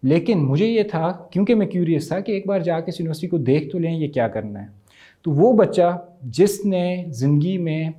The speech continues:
पक्का इंजीनियर बनना था, क्योंकि एक टिपिकल फैमिली से उसका ताल्लुक़ है,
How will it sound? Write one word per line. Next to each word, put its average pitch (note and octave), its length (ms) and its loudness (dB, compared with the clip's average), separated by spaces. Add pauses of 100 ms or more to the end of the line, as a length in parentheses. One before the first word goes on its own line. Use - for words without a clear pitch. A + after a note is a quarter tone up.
(100)
पक्का G3 340 0
इंजीनियर E3 440 4
बनना B2+ 300 0
था, D3+ 180 -6 (200)
क्योंकि D#3 180 -4
एक D3 120 -2
टिपिकल D3 260 0
फैमिली C#3 360 -2
से C#3 140 -4
उसका C3+ 180 -4
ताल्लुक़ B2+ 440 -2
है, C#3+ 400 -10